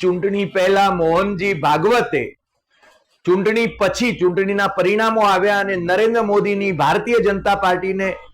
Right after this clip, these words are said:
બહુમતી પણ ન મળી, બસો ચાલીસ બેઠકોમાં એ સમેટાઈ ગઈ.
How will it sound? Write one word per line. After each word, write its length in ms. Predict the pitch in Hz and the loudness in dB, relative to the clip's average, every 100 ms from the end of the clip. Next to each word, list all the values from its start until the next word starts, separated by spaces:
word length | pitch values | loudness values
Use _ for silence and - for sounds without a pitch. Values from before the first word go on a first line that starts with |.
| _ _ | _ _
બહુમતી 480 | 156 247 311 294 269 | 0 2 2 2 0
પણ 180 | 247 233 | 0 0
ન 120 | 208 | 0
મળી, 320 | 185 190 196 | 0 0 0
બસો 300 | 180 175 196 | 2 2 2
ચાલીસ 500 | 185 202 220 311 269 | 2 2 2 2 2
બેઠકોમાં 640 | 233 220 214 214 208 196 185 | 2 2 0 0 0 2 2
એ 80 | 180 | 0
સમેટાઈ 600 | 175 175 208 208 190 175 | 0 -2 -2 0 2 2
ગઈ. 380 | 151 143 139 | 0 -2 -4